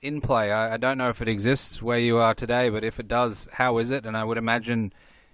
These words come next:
it's probably something that would be popular, you know, in between rounds, for example, you know, especially the, the major fights where there's a lot of pay-per-view, there's probably a lot of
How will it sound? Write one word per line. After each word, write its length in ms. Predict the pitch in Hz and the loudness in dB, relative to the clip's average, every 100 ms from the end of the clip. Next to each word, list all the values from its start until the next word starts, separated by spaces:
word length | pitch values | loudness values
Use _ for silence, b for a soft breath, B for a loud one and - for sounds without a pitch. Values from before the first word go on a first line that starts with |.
| b | b
it's 140 | 117 | -10
probably 380 | - - 143 131 | -2 6 6 6
something 440 | 113 131 131 123 120 | 4 2 2 0 -2
that 100 | 113 | 2
would 200 | 123 113 | 0 4
be 120 | 120 | 2
popular, 560 | - 120 - 120 117 | 6 4 6 6 6
you 120 | 113 113 | 6 4
know, 60 | |
in 100 | 120 | 2
between 280 | 117 123 113 | 2 2 2
rounds, 300 | 113 117 120 | 4 4 2
for 100 | 120 | -2
example, 640 | 113 117 113 120 117 107 b b b - | 0 0 2 4 4 2 b b b -14
you 100 | 110 | -6
know, 60 | 104 | -4
especially 400 | 95 127 117 113 | 0 0 2 0
the, 160 | 107 | -2
the 140 | 82 104 | -2 -2
major 320 | 107 107 101 | 0 0 0
fights 360 | - 107 104 - | 4 4 4 -2
where 80 | |
there's 160 | 101 101 | -2 0
a 60 | 104 | 0
lot 100 | 101 | 0
of 80 | |
pay-per-view, 520 | - 107 98 98 104 98 | 0 -2 -2 -2 0 0
there's 140 | 98 | -2
probably 260 | - 104 101 | 0 2 4
a 40 | |
lot 140 | 101 | 4
of 200 | 98 90 | 2 -2